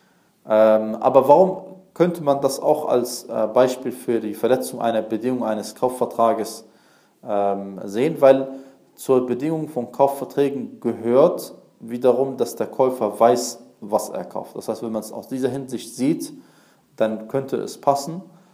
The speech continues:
aber sowieso ist das Verkaufen von unbekannter Ware,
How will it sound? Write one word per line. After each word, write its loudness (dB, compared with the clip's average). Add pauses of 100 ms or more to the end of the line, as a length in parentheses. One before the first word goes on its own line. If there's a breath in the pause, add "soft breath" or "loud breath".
(160 soft breath)
aber 2
sowieso -2
ist -6
das -6
Verkaufen -2
von -8
unbekannter -8
Ware, 2